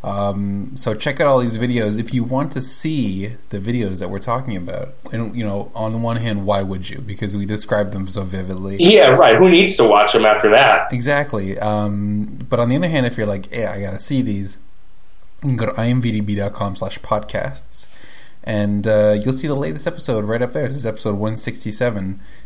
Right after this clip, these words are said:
Speaker 1: That's right, we've done a hundred and sixty-seven of these, uh, 'cause, and right now we're solid pros.
Speaker 2: Yeah, we
Speaker 1: Um,
Speaker 2: never fuck up, never make a mistake.
Speaker 1: Never, ever. Uh, so go to that episode page. You'll find links to what we talk about. You'll s-, you'll find links, especially to the music videos that we talk about,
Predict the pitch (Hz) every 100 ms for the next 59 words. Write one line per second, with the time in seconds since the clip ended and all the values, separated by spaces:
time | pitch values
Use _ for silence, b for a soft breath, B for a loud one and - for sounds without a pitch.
0 | - - 113 131 101 98 95 92 95 113
1 | 135 135 135 131 127 143 120 120 107 110
2 | 107 107 104 - - - 95 95 98 101
3 | - 107 98 95 92 92 92 92 98 -
4 | 101 107 127 127 98 92 95 - b b
5 | b 151 151 - 135 101 139 156 - 160
6 | 160 156 156 135 127 135 131 131 127 -
7 | 151 147 147 - - 120 117 113 107 120
8 | 101 92 - 104 104 101 - 117 120 139
9 | 135 131 131 - 135 131 - 131 123 117
10 | 101 - 95 90 110 120 120 - 104 -
11 | 107 107 104 107 104 95 101 - - 107
12 | 98 104 98 101 101 - 101 - 147 -
13 | 101 95 107 98 95 98 95 104 135 113
14 | 101 98 98 98 98 98 95 -